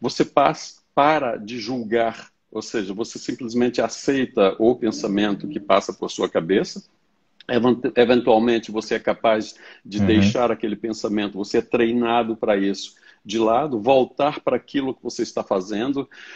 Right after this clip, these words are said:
Speaker 1: Você conhece
Speaker 2: Uhum.
Speaker 1: mais o seu corpo, porque você eventualmente faz técnicas, por exemplo, de escaneamento corporal.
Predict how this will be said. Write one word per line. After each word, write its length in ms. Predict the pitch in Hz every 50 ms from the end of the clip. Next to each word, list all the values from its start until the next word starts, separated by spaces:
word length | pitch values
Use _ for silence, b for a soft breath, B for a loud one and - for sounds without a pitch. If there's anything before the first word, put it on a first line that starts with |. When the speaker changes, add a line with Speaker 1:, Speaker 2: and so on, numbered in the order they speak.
| B B
Speaker 1:
Você 280 | B 127 143 - - 151
conhece 500 | - - 147 143 147 156 101 104 104 117
Speaker 2:
Uhum. 60 | 123
Speaker 1:
mais 280 | 123 127 127 131 120 113
o 60 | 120
seu 260 | - - 120 110 107
corpo, 560 | 107 _ - 107 117 151 - - - - 147
porque 320 | 143 - 117 - _ - 113
você 360 | 98 107 110 - - 110 101
eventualmente 680 | 98 92 110 107 95 - 95 90 95 104 107 110 107 -
faz 520 | - - 113 110 104 98 101 101 - -
técnicas, 640 | - 113 107 - - 110 98 92 - - 95 - -
por 160 | - 107 95 92
exemplo, 420 | 90 - 104 98 101 98 - 101
de 140 | 90 90 104
escaneamento 1000 | 101 - - - - 123 107 107 110 104 101 101 101 101 104 120 127 - - 107
corporal. 720 | - 107 101 - - 110 95 90 90 101 139 202 226 -